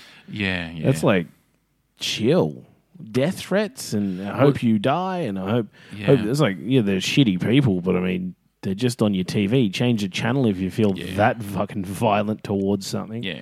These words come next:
Speaker 1: if it
Speaker 2: You need to watch some, like, some oceans and shit.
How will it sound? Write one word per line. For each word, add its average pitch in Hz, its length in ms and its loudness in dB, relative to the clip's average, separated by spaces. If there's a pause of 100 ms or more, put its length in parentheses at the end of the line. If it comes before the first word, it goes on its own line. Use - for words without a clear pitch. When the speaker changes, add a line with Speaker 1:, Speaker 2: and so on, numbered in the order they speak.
Speaker 1:
if 107 160 -8
it - 60 -6
Speaker 2:
You 127 100 4
need 131 240 4
to 107 80 6
watch 104 340 2
some, 95 160 -6
like, 90 180 -8 (920)
some 85 260 -14
oceans 101 540 2
and 87 120 -6
shit. - 300 -6